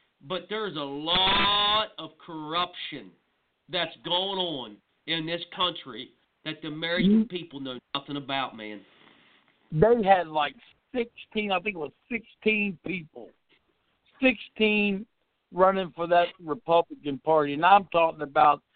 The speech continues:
Speaker 2: the Bushes and, like you said, Ted Cruz, and you can go all down through there. I mean, these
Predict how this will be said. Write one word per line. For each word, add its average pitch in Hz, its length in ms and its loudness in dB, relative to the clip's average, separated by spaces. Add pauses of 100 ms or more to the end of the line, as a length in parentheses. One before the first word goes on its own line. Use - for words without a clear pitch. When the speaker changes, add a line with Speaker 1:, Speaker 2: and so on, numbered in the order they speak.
(580)
Speaker 2:
the 151 140 4
Bushes 143 640 -2
and, 143 100 -6
like 156 240 2
you 143 220 -12
said, 143 360 2
Ted 190 380 0
Cruz, 165 540 -2
and 156 160 -8
you 214 100 -4
can 165 80 -12
go 165 220 4
all 180 220 8
down 165 460 0
through 165 220 -4
there. 151 160 -4 (320)
I 214 180 8
mean, 190 300 -2
these 214 200 -6